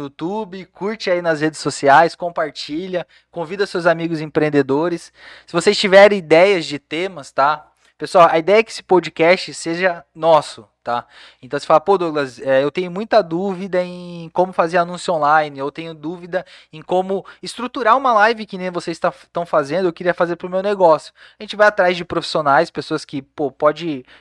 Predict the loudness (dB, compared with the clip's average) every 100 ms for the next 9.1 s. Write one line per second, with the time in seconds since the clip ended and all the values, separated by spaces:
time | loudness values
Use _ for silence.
0 | -18 -8 -4 -2 0 0 0 -2 -8 -6
1 | -4 -2 -4 -8 -14 -20 -12 -10 -8 -6
2 | -6 -6 -12 -12 -14 _ _ _ -10 -6
3 | -4 -2 -4 -4 -4 -6 -4 0 2 4
4 | 2 -4 -8 -14 -12 -12 -10 -6 -6 0
5 | 0 2 0 0 0 -2 -4 -6 -6 -8
6 | -20 _ -16 -10 -8 -8 -10 -4 -4 0
7 | 0 2 2 0 -8 -16 -16 -16 -14 -14
8 | -12 -14 -12 -8 -4 -4 -6 -14 -14 -16